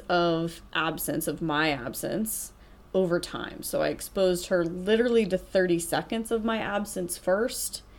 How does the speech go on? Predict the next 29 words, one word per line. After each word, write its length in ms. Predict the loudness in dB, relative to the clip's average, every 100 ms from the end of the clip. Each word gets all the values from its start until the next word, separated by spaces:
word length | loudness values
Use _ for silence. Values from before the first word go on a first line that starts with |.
| -20 -20 -20 -20 -4
and 200 | 0 2 4
then 260 | 4 4
we, 440 | 4 2 2 2 0
you 100 | 0
know, 140 | 0 0
climbed 460 | -4 0 2 4
that 260 | 4 4 4
ladder 320 | 4 4 2
until 320 | 0 -2 -4
she 160 | -2 -4
could 140 | -2
be 100 | 0
alone 280 | 0 0 -2
for 160 | -2 -6
ten 300 | -4 -2 0
minutes. 600 | 0 -2 -4 -6 -6 -10 -20 -20 -20 -6
Once 300 | 0 2 2
she 160 | -4 -2
could 140 | 2
be 100 | 4
alone 320 | 4 2 0
for 100 | -2
ten 300 | -4 -2 0
minutes, 400 | 0 0 -2 -4
we 400 | 0 0 0 -2 -6
stretched 540 | -10 -6 -2 -2 -2 -4
it 140 | -4
to 100 | -8
thirty, 540 | -6 -4 -2 -2 -4